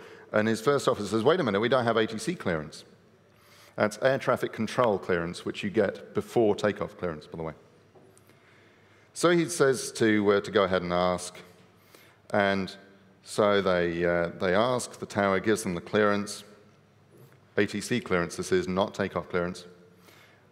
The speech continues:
and so they repeat the instructions back. And now what happens is something that's really quite seriously horrible,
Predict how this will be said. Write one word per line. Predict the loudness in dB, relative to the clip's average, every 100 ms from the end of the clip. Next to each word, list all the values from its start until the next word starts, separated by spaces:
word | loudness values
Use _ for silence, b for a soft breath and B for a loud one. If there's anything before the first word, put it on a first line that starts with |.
| -2
and | 0 0 -2
so | -8 -2 0
they | 2
repeat | 0 0 -2 -2
the | -2
instructions | -2 -4 -4 -4 -6 -4
back. | -4 -4 -6 -20 -20 _ _ _ _ _ _ _ _ _ _ -20 -20 B B B B B B B
And | 0 2
now | 2 2 0
what | 0 -2
happens | -2 -4 -2 -6 -6 -10 -20 B B _ _ -2
is | 0 0
something | -4 -2 0 0
that's | -2 -6 -14 -20 -20 _ 0
really | 2 4 0
quite | 0 0 0
seriously | -2 -2 0
horrible, | 0 2 2 -2